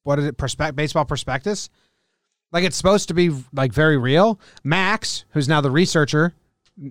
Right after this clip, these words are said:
hit me up on Slack, haven't responded yet, and he was like, "Should I use these for the over-unders for T P Ps?" And I didn't respond, but I'm just like, "No, 'cause I think they're all bad."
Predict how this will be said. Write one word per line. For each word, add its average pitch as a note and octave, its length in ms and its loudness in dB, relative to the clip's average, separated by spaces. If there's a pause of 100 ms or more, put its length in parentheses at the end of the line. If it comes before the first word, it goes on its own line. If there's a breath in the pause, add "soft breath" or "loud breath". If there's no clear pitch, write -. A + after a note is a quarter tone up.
(260)
hit F#3 160 2
me F#3+ 80 4
up D#3 120 2
on C#3+ 120 4
Slack, D3+ 320 2
haven't C#3+ 160 2
responded D3 360 2
yet, C3 100 2
and C3 100 -2
he C3+ 60 4
was B2+ 140 2
like, B2 160 0
"Should C#3+ 180 -2
I D#3 120 2
use D3 400 4
these D#3 300 4
for C#3+ 120 -6
the C3+ 140 -4
over-unders C3 840 0 (680)
for C3 320 0
T D#3 300 0
P C#3+ 200 0
Ps?" E3+ 580 -2 (960)
And B2+ 120 -4
I C#3+ 120 0
didn't D#3 140 2
respond, F#3 360 2
but C3 40 0
I'm B2 80 -2
just - 100 -6
like, A2+ 160 -4
"No, C#3 360 2
'cause G#2+ 160 -10
I G#2+ 100 -8
think C3 260 -8
they're A2+ 160 -4
all A#2+ 100 -2
bad." G2+ 540 -4